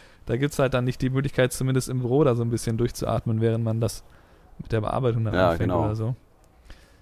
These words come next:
Speaker 1: Da muss man sich halt selber Grenzen setzen und so ein bisschen frühzeitig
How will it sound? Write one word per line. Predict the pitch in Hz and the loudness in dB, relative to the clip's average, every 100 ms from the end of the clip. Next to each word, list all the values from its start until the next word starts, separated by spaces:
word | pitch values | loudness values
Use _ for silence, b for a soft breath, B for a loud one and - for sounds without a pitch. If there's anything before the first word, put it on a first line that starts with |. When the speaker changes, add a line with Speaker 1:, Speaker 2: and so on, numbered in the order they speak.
| b | b
Speaker 1:
Da | - 117 | -6 -2
muss | 143 | 0
man | 165 156 | 0 0
sich | 160 | 4
halt | 160 151 | 4 2
selber | - 139 147 143 143 | 2 2 4 2 0
Grenzen | 135 135 170 175 | 2 2 4 4
setzen | 160 160 - 160 | 2 2 0 -2
und | 139 | -2
so | 139 | 0
ein | 131 | 0
bisschen | 139 - 135 135 135 B B - | 0 0 0 0 -4 B B -18
frühzeitig | - 139 135 135 131 131 127 - | -6 -4 0 2 2 0 -4 -8